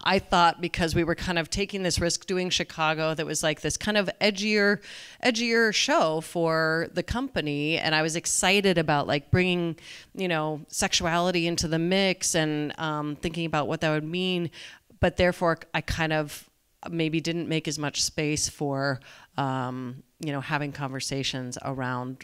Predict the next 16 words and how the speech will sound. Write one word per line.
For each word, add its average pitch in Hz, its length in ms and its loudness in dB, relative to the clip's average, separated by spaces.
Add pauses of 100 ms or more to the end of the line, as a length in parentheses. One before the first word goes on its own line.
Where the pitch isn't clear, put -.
what 143 380 -8
that, 123 220 -2 (200)
I - 80 0
mean, 202 180 -4 (160)
well, 156 200 -4 (1000)
I 208 120 2
think 247 180 4
I'm, 233 340 4
I 185 200 4
made 196 320 2
co-, 202 260 4
space 254 340 2
for 208 200 0
having 208 280 0
conversations 202 480 -2
of 180 220 -6